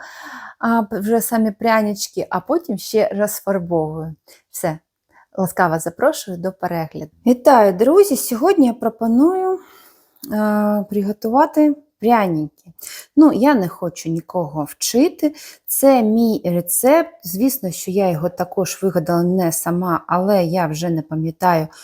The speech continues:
а, з-, де я його взяла, але використовую кожен рік. Так, зараз не лякайтеся, оця, м, кастрюля, жаровня, вона дуже стара, це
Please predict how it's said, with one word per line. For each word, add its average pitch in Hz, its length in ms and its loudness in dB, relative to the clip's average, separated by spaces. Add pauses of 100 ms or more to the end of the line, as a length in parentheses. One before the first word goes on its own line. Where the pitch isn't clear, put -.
(600)
а, 208 440 6
з-, 180 120 -2 (240)
де 208 280 6
я 190 180 6
його 190 340 2
взяла, 196 560 2
але 254 420 2
використовую 247 800 0
кожен 214 480 -2
рік. 160 280 -4 (760)
Так, 165 240 4
зараз 220 340 4
не 214 480 0
лякайтеся, 269 840 2 (180)
оця, 254 540 2 (320)
м, 185 340 -4 (1120)
кастрюля, 226 540 4
жаровня, 202 600 2 (680)
вона 214 360 0
дуже 185 440 2
стара, 190 640 2
це 226 500 0